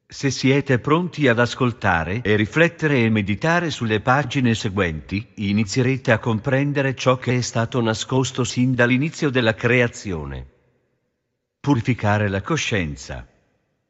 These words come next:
Mentre fate tutto il lavoro molto necessario di purificazione mentale e emozionale, usate le mie parole delle pagine precedenti, che descrivono ciò che ha dato esistenza visibile a voi e a tutto il mondo, per costruire una consapevolezza ed un contatto con la sua potente coscienza divina.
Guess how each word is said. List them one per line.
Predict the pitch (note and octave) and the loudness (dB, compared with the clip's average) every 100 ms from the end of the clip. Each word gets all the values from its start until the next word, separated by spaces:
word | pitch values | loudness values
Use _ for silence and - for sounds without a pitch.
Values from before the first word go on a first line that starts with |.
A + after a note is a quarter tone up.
| _ - | _ -2
Mentre | A2 C3 B2+ C3 | 2 4 2 -2
fate | B2+ G#2+ - F#2+ | 0 -2 0 -4
tutto | F3+ F3 E3+ | -4 -4 -2
il | D#3 | 0
lavoro | C3+ C3 C#3 E3 D#3 | 0 2 4 2 2
molto | D#3 D#3+ A#2+ | -2 0 0
necessario | A2 - D3+ - C3 G#2 B2 A2 | 0 0 -4 -2 2 2 2 2
di | G2 | 0
purificazione | G2 B2+ A#2 B2 - A2 - B2+ D3+ D3 | -2 -2 -2 -2 0 -2 0 0 2 0
mentale | C3+ C3 A#2+ C3 B2+ | 0 0 0 0 2
e | B2+ | 2
emozionale, | A2+ A#2+ A#2+ C3 A#2+ F#2 F2+ - - | 2 0 0 0 2 2 0 -6 -4
usate | A2+ G2+ B2+ C3 B2 | -2 0 0 0 0
le | G#2+ | 2
mie | G#2 A2 A2 | 2 2 2
parole | B2+ B2+ D3 D3 | 2 2 2 0
delle | B2+ B2 | 0 0
pagine | A#2+ C3 C#3 A#2+ B2 G#2 | 2 0 0 -2 0 0
precedenti, | A2+ A2 A2+ F#2 E2 D2+ - G#2 - | -2 -2 -4 -4 -6 -8 -8 -8 -10
che | - C#3+ G#2+ | -2 0 2
descrivono | G2+ G2 - A#2 C3+ B2+ A#2+ A2+ | 0 -2 0 2 2 2 2 2
ciò | - A#2 D3 E3+ | 2 2 2 0
che | C3+ | 2
ha | C3+ | 4
dato | A#2 A2+ G#2 | 2 0 0
esistenza | G#2+ G2+ A#2 - A#2 B2+ C3 C#3+ | -2 -2 -6 -2 2 2 2 0
visibile | A2 F#2+ A2 F#2 G#2 G2+ F#2+ | 0 0 -2 -2 0 0 0
a | |
voi | G#2+ C3+ F#2 D2+ B1+ | 0 0 0 -2 -6
e | - C#3 | 0 2
a | |
tutto | C#3+ B2 - C3 | 2 -2 2 2
il | A#2 | 4
mondo, | A2+ G2+ F#2 F#2 A#2 - | 4 2 0 -2 -4 -4
per | C3 C3+ | 0 0
costruire | - A2 - A2 C#3 C3+ | 0 -4 -2 0 2 2
una | C3 A2 | 2 0
consapevolezza | G#2 G#2 A2 - G#2 B2 A2+ A#2+ D3 - - | 0 -2 -2 -2 -2 0 2 2 2 0 -2
ed | C3 | 0
un | G#2 A#2 | 0 0
contatto | A2+ A2+ G#2 C3+ C3 B2 | 0 -2 0 -4 -2 -4
con | - G2+ | 2 2
la | G2 | 2
sua | - A#2+ | 2 0
potente | C3 D#3 F3 D3 C#3+ | 0 0 0 0 -4
coscienza | - D#3 - B2+ C3 B2 A#2 | -2 -4 0 2 2 0 0
divina. | G#2 G2 E2+ C2+ C2 A1+ | 0 -2 -4 -6 -8 -10